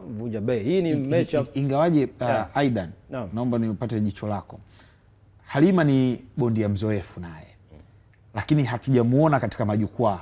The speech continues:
Speaker 1: Yeah.
Speaker 2: kwa muda hivi kidogo.
Speaker 1: Yes, uh, ambaye ni huyu hapa. Hii ilikuwa ni
Speaker 2: Eh.
Speaker 1: fight yake, eh, dhidi ya bondia Zawadi Kutaka.
Speaker 2: Mm, Zawadi
Speaker 1: Ilikuwa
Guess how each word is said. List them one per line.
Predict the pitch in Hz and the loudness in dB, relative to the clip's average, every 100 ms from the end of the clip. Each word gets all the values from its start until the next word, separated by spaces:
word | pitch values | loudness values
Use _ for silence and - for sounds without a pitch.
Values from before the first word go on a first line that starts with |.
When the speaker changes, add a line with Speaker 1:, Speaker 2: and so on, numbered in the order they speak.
| - - - _ _ 127 | -12 -20 -20 _ _ -14
Speaker 1:
Yeah. | 104 87 | -12 -2
Speaker 2:
kwa | 135 | 2
muda | 135 175 135 | 6 8 8
hivi | 107 90 90 | 4 0 -4
kidogo. | 101 90 85 82 - - - - - _ _ _ _ _ _ _ _ - | -6 -6 -8 -14 -20 -20 -20 -20 -20 _ _ _ _ _ _ _ _ 0
Speaker 1:
Yes, | 185 214 - - | 2 2 -2 -2
uh, | 156 | 2
ambaye | 151 147 147 160 | 4 4 4 4
ni | |
huyu | 156 143 | 6 6
hapa. | 135 120 | 4 4
Hii | 185 | 4
ilikuwa | 165 156 | 4 2
ni | |
Speaker 2:
Eh. | |
Speaker 1:
fight | 139 127 | 0 0
yake, | 160 160 147 131 - | 0 2 2 0 -4
eh, | 143 127 | -6 -4
dhidi | 147 135 | -2 0
ya | 127 120 120 120 | 0 -2 -2 -4
bondia | 123 127 135 127 123 113 | -6 -4 -2 -2 -2 0
Zawadi | 135 131 | 0 0
Kutaka. | 117 127 131 143 | -4 -4 -4 -4
Speaker 2:
Mm, | 156 | -8
Zawadi | 110 | -8
Speaker 1:
Ilikuwa | 90 | -6